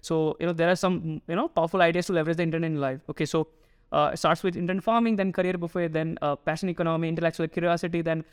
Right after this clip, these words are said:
foundation knowledge, point of leverage, informational fasting, compounding ex-, excuses, personal mode,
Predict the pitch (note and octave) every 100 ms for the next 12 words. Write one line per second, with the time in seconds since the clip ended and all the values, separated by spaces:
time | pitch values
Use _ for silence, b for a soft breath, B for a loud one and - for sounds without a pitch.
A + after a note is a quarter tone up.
0 | b - F#3 G3 G3 F#3 F3 E3+ E3 -
1 | G3+ G#3 F#3+ F#3 F3 E3+ - F3 F#3+ F3+
2 | F#3+ F#3 - E3+ - F3 E3 F3 F3 F3+
3 | F#3 E3+ - - E3 - G3+ F3+ E3 -
4 | - - - E3+ F#3+ G3 G3+ G3 F3+ F3+